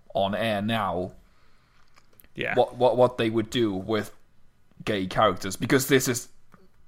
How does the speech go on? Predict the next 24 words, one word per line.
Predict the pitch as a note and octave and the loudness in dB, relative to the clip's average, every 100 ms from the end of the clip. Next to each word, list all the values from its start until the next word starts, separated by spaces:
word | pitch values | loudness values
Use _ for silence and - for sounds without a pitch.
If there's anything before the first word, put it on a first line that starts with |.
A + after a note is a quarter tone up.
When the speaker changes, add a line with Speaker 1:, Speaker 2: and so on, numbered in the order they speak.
| - - - - - | -20 -18 -18 -18 -10
Speaker 1:
it, | C3+ - | -6 -4
it, | A#2 A2+ - | -4 -4 -6
it's | G2+ - | -6 0
looking | B2 A2+ | 0 0
like | G2+ F#2+ | 0 0
the | G#2+ | -2
twenty | - G#2 F#2+ | 0 0 0
tens | - G#2+ F#2 - | -4 -4 -4 -4
are | G2+ | -2
very | G#2 G2+ | -2 -4
much | G2+ - | -6 -4
gonna | - G2+ | -2 -2
be | G2+ G#2 F#2+ F#2 - - - - - - - - | -4 -2 -2 -4 -10 -20 -18 -16 -18 -18 -20 -10
the | F3 | -6
decade | G2+ F#2+ - G2 | 0 0 0 -6
of | G#2 - - | -8 -8 -8
where | G2+ - - | -8 -8 -8
homosexuality | G2+ F#2+ F2+ D#2+ G2+ F#2 F#2 F#2 F2+ - _ _ | -6 -4 -6 -2 -2 -2 -4 -8 -8 -14 _ _
just | - G2+ - - | -12 -12 -12 -2
got | G#2 - | -2 0
the | D3 | 0
rights | C#3+ A#2 - - | 4 4 2 -8
they | C#3 | -8
deserve. | C3 - B2 B2 G#2 - | -6 -2 0 -2 -4 -10